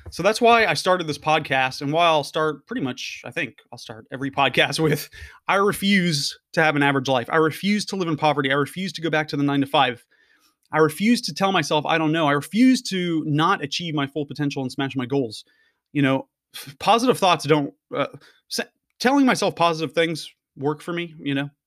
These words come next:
but it only goes to a certain extent. At some point, you need to say, "I refuse." You know, "I refuse to let the state of the economy fuck my life up. I refuse to depend on the government. I refuse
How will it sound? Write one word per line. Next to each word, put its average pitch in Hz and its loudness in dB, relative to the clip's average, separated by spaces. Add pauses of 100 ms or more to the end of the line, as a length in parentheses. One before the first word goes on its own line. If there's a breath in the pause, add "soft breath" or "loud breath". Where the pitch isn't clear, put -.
(500 soft breath)
but 147 2
it 156 2
only 202 2
goes 160 0
to - -4
a - 0
certain 147 -2
extent. 156 -2
At 147 -6
some 226 2
point, 220 0
you 170 -2
need 175 -2
to 165 -4
say, 156 4
"I 147 4
refuse." 143 0
You 131 -2
know, 127 -2
"I 131 -2
refuse 151 -4
to - -6
let 151 0
the 147 -10
state 143 0
of 131 -2
the 127 -2
economy 127 -2 (560 loud breath)
fuck - -2
my 160 2
life 156 2
up. 113 -2
I 131 2
refuse 196 2
to 175 -2
depend 156 -2
on 160 0
the 139 2
government. 139 4
I 151 4
refuse 185 0